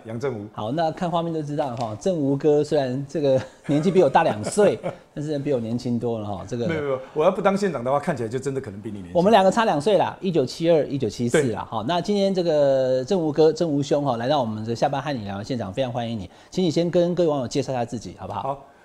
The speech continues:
Speaker 1: 呃，大家好，诚如我刚才说的，我叫杨振武。那么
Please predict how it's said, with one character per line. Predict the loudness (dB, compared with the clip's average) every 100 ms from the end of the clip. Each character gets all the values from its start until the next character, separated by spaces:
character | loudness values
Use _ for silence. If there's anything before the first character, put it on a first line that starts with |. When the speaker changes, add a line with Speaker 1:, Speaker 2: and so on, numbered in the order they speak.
| -16
Speaker 1:
呃， | -8 -4 -2
大 | -2 -2
家 | 0
好， | -2
诚 | -4 -6
如 | -4
我 | -4
刚 | -4
才 | -4
说 | -4 -4 -2
的， | -2 -6 _ _
我 | -6
叫 | -4
杨 | -4 -4
振 | -4
武。 | -2 -4 -4 -8 _
那 | -6
么 | -2 -2 -2